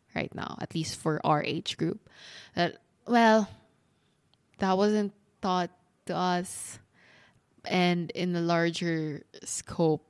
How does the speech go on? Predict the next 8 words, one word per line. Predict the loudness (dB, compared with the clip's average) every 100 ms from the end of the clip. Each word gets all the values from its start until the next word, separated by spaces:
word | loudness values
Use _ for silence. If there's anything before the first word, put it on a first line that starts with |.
| -6
you | -4
really | -2 -4 -4
just | -6 -8
have | -6 -6 -6
to | -6 -6 -6 -10 -20 _ _ _ _ _ _ _ _ -6
educate | -6 -4 -8 -8
yourself | -8 -8 -10 -12 -14
about | -8 -6 -6